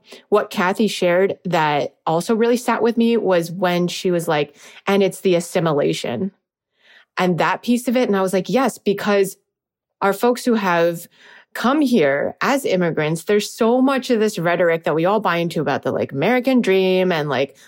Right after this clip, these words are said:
what success means and these very defined in the box definitions of success. And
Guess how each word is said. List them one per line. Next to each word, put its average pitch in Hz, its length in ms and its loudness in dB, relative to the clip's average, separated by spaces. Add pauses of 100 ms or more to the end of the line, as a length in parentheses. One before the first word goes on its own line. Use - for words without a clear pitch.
what 247 240 0
success 196 520 -2
means 190 500 2
and 170 200 -2
these 165 140 -2
very 220 600 0 (520)
defined 202 500 0
in 196 140 0
the 185 100 0
box 165 400 -4
definitions 170 600 -2
of 147 100 -4
success. 190 640 -2 (360)
And 202 280 2